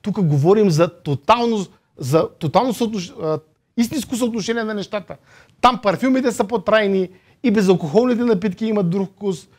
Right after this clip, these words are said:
И всички знаем, че месото е по различен начин, а тука внесени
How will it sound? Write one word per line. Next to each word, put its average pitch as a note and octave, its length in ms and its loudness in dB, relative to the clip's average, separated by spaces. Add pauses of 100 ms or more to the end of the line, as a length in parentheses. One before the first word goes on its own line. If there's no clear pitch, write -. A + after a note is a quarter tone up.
(180)
И G3 60 -4
всички C4 360 -4
знаем, B3 340 0
че A#3+ 140 -2
месото A#3 340 2
е G3+ 100 0
по G#3+ 100 0
различен G3+ 400 2
начин, G3 360 -2 (380)
а C#3 100 -12 (140)
тука A3+ 420 0 (220)
внесени G3+ 500 -2